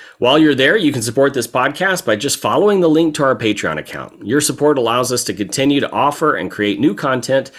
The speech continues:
and support disciple makers just like you as you work together to transform your communities with the gospel of the kingdom. And as a thank you, those who give at least five dollars a month will have access to our premium content that dives even deeper into the challenges and tips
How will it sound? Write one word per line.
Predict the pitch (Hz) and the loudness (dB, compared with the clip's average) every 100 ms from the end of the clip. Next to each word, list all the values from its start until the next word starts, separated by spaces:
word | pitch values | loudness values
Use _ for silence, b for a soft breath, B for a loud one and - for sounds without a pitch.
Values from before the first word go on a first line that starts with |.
| B B - | B B -4
and | 143 | -2
support | - 143 156 123 | 0 2 2 2
disciple | 117 139 143 | 0 0 0
makers | 120 117 110 101 | -2 0 0 0
just | 202 202 - | 0 0 0
like | 143 - | -2 -2
you | 90 82 92 | -2 -2 -4
as | 95 95 | -6 -4
you | 107 | 0
work | 151 151 | 0 0
together | 110 110 110 | 0 0 0
to | 87 | -2
transform | - 139 139 - 123 117 110 | -4 -2 -2 0 0 0 -2
your | 71 | -6
communities | - 120 143 156 143 135 135 - | -4 0 2 2 2 -2 -4 -6
with | - | -8
the | |
gospel | 82 87 90 - 92 | -6 -6 -6 -6 -8
of | 90 | -6
the | |
kingdom. | 85 87 73 57 B B B | -6 -6 -6 -10 B B B
And | 98 | -2
as | 120 | 0
a | 113 | 0
thank | 190 294 - | 2 2 2
you, | 82 90 | -2 0
those | 120 135 185 | 2 2 2
who | 151 | 0
give | 127 151 | 0 0
at | 147 | 0
least | 139 127 - | -2 -4 -2
five | 147 220 | -2 0
dollars | 180 185 156 | 2 2 0
a | 123 | -4
month | 120 117 - B B - | -4 -6 -8 B B -2
will | 123 | 2
have | 123 | 2
access | 131 185 - 101 101 - | 0 0 -2 0 0 -2
to | - 127 | 0 2
our | 107 | 2
premium | - 170 226 165 | 0 0 2 0
content | 113 92 82 95 92 | -2 -6 -4 -6 -6
that | 85 | -4
dives | 101 101 98 | -2 -2 -2
even | - 190 196 | -4 -2 -2
deeper | 127 113 107 107 | 0 -2 -2 -2
into | 107 104 | -2 -4
the | 98 | -6
challenges | - 107 107 104 104 95 | -6 -2 -2 -2 -4 -4
and | 92 92 87 | -8 -10 -4
tips | 170 165 - | -2 -2 -4